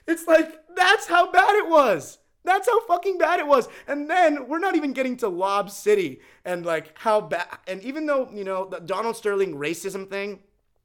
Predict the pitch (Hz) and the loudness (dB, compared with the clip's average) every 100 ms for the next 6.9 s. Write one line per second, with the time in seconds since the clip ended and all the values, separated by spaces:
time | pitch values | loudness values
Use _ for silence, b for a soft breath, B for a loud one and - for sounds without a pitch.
0 | _ _ 156 156 127 147 117 - 170 170 | _ _ -8 -8 -6 -10 -8 -4 -2 -4
1 | - 147 135 147 143 143 143 143 147 131 | -10 -10 -10 -10 -12 -10 -8 -8 -8 -12
2 | 117 - 143 110 - _ b b b b | -16 -14 -14 -14 -20 _ b b b b
3 | 151 147 143 143 _ - 160 139 170 190 | -8 -6 -8 -12 _ -12 -10 -6 -4 -4
4 | 156 180 175 170 151 160 160 180 - 202 | -8 -12 -10 -10 -8 -10 -10 -14 -10 -8
5 | 240 190 156 165 190 208 b b b 170 | -8 -10 -10 -10 -8 -12 b b b -10
6 | 180 160 165 120 139 143 165 165 | -8 -8 -10 -8 -8 -6 -8 -10